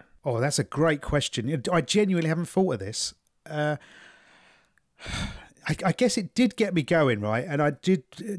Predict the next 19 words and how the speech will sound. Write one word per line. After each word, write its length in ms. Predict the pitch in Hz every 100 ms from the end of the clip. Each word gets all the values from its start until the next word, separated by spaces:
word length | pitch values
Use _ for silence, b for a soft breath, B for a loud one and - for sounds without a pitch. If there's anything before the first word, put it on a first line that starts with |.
| - 190
and 120 | 165
I, 140 | 170
as 140 | 165 175
I 40 |
said, 220 | - 170
I 60 | 127
constantly 440 | - 175 - 165
kept 240 | - 143 -
thinking, 380 | 135 117 117
"There, 180 | 120 127
but 140 | 123 120
for 80 | 120
the 80 |
grace 300 | - 120 104
of 80 | 104
God, 240 | - 110 -
go 220 | 110 110
I." 280 | 107 101 98 -
Um, 280 | 117 117